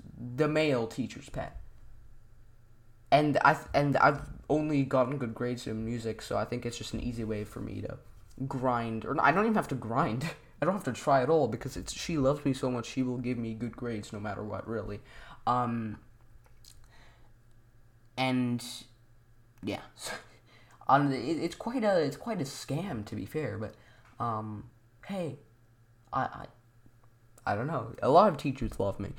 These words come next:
No, wait, that's a completely fucking lie. Um, only that one teacher. Anyway, um, I'm gonna be ending the episode here. You can listen to the podcast on Spotify, YouTube, Radio Public, and also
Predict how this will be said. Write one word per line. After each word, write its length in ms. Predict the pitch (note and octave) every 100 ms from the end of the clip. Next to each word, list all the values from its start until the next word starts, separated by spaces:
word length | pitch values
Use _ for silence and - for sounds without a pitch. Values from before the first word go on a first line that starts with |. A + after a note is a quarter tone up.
| - -
No, 80 |
wait, 120 | C#3 B2
that's 140 | C#3
a 60 | D3+
completely 400 | D3 C#3+ A#2 A2+
fucking 340 | G#2 G#2+ G2
lie. 220 | G2 F#2+ - - -
Um, 200 | B2 A#2+
only 180 | C3 A#2
that 180 | G2+ -
one 120 | G2
teacher. 340 | - - - - - -
Anyway, 320 | E3 D3 A#2+ - - - -
um, 260 | A2+ B2
I'm 140 | B2 E3
gonna 120 | D#3+
be 120 | A#2+
ending 320 | A2+ A2+ A2+
the 260 | A2 A2 G#2
episode 440 | - - - - A2
here. 540 | - - D#3 D#3 C#3+
You 160 | C3 A#2+
can 180 | A#2 A2+
listen 220 | A2+ A2
to 80 | -
the 80 |
podcast 800 | - A2 G#2+ - G#2+ A2 - - - - - -
on 600 | C3 C3 B2 A#2+ A#2 A2+ - - - -
Spotify, 1000 | - - A#2 A2 - G#2+ G#2+ G#2+ G#2 - - A#2+
YouTube, 640 | A#2+ A#2 - G#2+ A2 A2+ -
Radio 280 | - B2 A#2
Public, 560 | A2+ G#2+ A2+ A2+ - -
and 320 | A#2 A#2 A2
also 760 | G#2+ - A2+ A2 - G2+ G2+ G#2